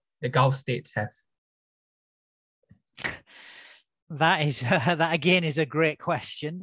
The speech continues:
Speaker 2: Um, I was, I was interviewed by the, the Sunday Times, uh,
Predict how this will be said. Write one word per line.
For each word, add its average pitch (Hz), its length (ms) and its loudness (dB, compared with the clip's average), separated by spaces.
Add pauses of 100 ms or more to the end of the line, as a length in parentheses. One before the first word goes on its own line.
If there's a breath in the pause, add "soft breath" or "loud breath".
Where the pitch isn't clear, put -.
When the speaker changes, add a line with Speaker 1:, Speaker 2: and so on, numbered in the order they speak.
Speaker 2:
Um, 151 280 0
I 156 180 2
was, 156 180 4
I 185 300 2
was 165 180 0
interviewed 208 400 -4
by 170 140 4
the, 139 260 -2
the 135 160 -8
Sunday 147 400 -4
Times, 127 760 -6
uh, 110 580 -6